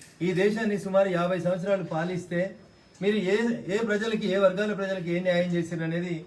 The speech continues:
ఒకసారి ప్రజలకు సమాధానం చెప్పాలి. ఎందుకు యాభై సంవత్సరాల మీ పాలన తర్వాత ఇవాళ గ్యారంటీ కార్డులు ఇవ్వాల్సినటువంటి దుస్థితి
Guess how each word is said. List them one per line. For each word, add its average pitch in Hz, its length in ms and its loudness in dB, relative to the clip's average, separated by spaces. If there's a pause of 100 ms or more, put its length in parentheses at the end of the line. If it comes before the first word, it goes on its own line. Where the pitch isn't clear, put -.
(140)
ఒకసారి 156 300 -6
ప్రజలకు 156 300 -4
సమాధానం 151 440 -2
చెప్పాలి. 117 360 -6 (840)
ఎందుకు 233 320 0
యాభై 202 300 6
సంవత్సరాల 202 440 0
మీ 180 160 -4
పాలన 185 280 2 (100)
తర్వాత 170 300 2 (580)
ఇవాళ 226 260 4 (100)
గ్యారంటీ 208 400 4
కార్డులు 196 220 0
ఇవ్వాల్సినటువంటి 180 640 0
దుస్థితి 196 380 -4